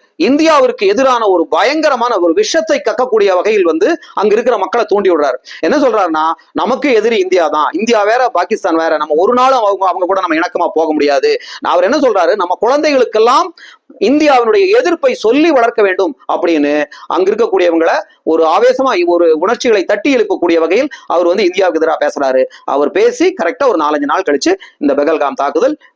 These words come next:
அ, ஏப்ரல் இருபத்தி ரெண்டாம் தேதி நடக்குது. So, இந்த சூழ்நிலையில கடைசியா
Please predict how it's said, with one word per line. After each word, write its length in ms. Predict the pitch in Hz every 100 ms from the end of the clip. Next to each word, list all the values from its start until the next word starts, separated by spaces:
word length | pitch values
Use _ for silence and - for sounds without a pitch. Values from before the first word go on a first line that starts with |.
| -
அ, 220 | 139 127
ஏப்ரல் 340 | 143 135 127
இருபத்தி 300 | 135 143 139
ரெண்டாம் 200 | 127 127
தேதி 360 | 120 151 294 - -
நடக்குது. 420 | 120 104 - - _ _ _ _ _ _
So, 140 | - 151
இந்த 160 | 139
சூழ்நிலையில 520 | 131 180 160 135 165 294 _ - - -
கடைசியா 400 | 156 175 151 180